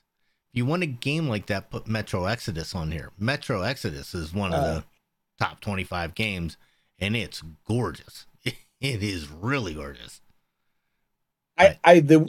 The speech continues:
Speaker 2: the game I really won't argue with is, uh, um, Grand Theft Auto.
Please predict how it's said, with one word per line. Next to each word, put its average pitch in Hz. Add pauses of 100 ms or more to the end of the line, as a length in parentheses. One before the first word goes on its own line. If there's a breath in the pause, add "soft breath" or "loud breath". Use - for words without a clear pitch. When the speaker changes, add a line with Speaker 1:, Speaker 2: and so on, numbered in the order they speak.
Speaker 2:
the 160
game 214
I 220
really 170
won't 156
argue 135
with 117
is, 120
uh, 107 (2500)
um, 101 (800)
Grand 143
Theft 123
Auto. 104